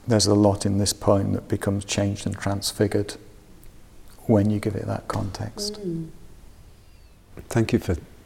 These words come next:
Speaker 3: telling us all of that and, and choosing to bring in this poem.
Speaker 1: I think it, I think it matters to speak about these things.
Speaker 3: Mm.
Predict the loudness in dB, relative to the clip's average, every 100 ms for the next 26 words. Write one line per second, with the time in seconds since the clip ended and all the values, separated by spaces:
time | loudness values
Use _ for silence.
0 | -20 -20 -20 -20 -20 -20 -20 -20 -20 -16
1 | -4 0 0 0 0 -2 -2 -2 -4 -10
2 | -20 -20 -20 -20 -20 -20 -20 -14 -4 -2
3 | -2 -2 -2 0 -2 -6 -20 -18 -18 -10
4 | 4 4 6 2 0 -2 0 2 4 2
5 | 0 -4 -10 -20 -20 -20 -20 -20 -20 -20
6 | -6 -4 -2 -2 0 -2 -4 -8 -16 -20
7 | -20 -20 -20 -20 -20 -20 -20 -18 -18 -20
8 | -20 -20 -6 -2 2 2 4 4 4 4
9 | 4 2 2 2 0 -2 0 -2 -2 -4
10 | -4 -4 -4 -8 -8 -4 -4 -2 -4 -4
11 | -4 -6 -4 -6 -6 -8 -12 -16 -20 -20
12 | -16 -10 -8 -6 -8